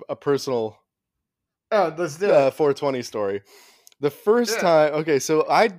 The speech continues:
Speaker 1: I grew up in, we both, we grew up in Oregon. I think you know this story. I think
Speaker 2: Yeah.
Speaker 1: I've told you. Um, but, but freshman year at Oregon, right?
Speaker 2: Okay.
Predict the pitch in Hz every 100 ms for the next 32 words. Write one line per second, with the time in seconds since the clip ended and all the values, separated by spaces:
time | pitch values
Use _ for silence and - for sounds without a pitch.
0 | _ 131 202 254 190 185 175 175 151 143
1 | 156 208 240 226 - 180 202 202 180 208
2 | 165 113 98 90 95 139 175 277 233 156
3 | 175 147 110 - 98 101 175 143 - 180
4 | 135 92 95 _ _ _ _ _ - 117
5 | 113 107 104 104 _ _ _ _ _ -
6 | - _ _ 147 147 156 151 - _ _
7 | - 240 233 240 185 135 123 143 _ 143
8 | 135 123 98 80 87 107 151 - _ _
9 | _ _ _ _ _ _ _ - 135 135
10 | 131